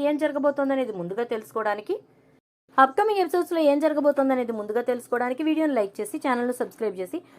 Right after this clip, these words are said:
పక్కనే ఉన్న బెల్ ఐకాన్‌లో all ట్యాప్ చేయండి. ఇక మొత్తం మీద చూసుకున్నట్లయితే కనుక, సత్యం అయితే కోర్టులో కేసు గెలిచాడు. అలా గెలిచినటువంటి సత్యం ఇక తనకు సంబంధించిన వివరాలు, విషయాలన్నిటిలో కూడా క్లారిటీ వచ్చేసిందని చెప్పి,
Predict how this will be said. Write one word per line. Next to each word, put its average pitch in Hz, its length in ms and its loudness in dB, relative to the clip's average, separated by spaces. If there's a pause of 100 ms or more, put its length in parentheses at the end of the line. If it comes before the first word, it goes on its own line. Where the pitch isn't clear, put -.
(160)
పక్కనే 285 280 4
ఉన్న 349 140 2
బెల్ 233 200 2
ఐకాన్‌లో 233 360 2
all 220 180 6
ట్యాప్ 196 240 -2
చేయండి. 202 320 -6 (420)
ఇక 269 120 2
మొత్తం 254 320 4
మీద 403 140 -2
చూసుకున్నట్లయితే 294 720 -4
కనుక, 220 280 0 (3000)
సత్యం 302 440 0
అయితే 370 220 0
కోర్టులో 277 380 6
కేసు 214 340 -4
గెలిచాడు. 226 480 -2
అలా 233 160 2
గెలిచినటువంటి 254 760 -2 (140)
సత్యం 233 440 0 (420)
ఇక 320 140 2 (460)
తనకు 302 280 4
సంబంధించిన 370 600 2
వివరాలు, 254 480 4
విషయాలన్నిటిలో 262 760 0
కూడా 240 180 0
క్లారిటీ 240 440 0
వచ్చేసిందని 208 640 -4
చెప్పి, 208 240 -6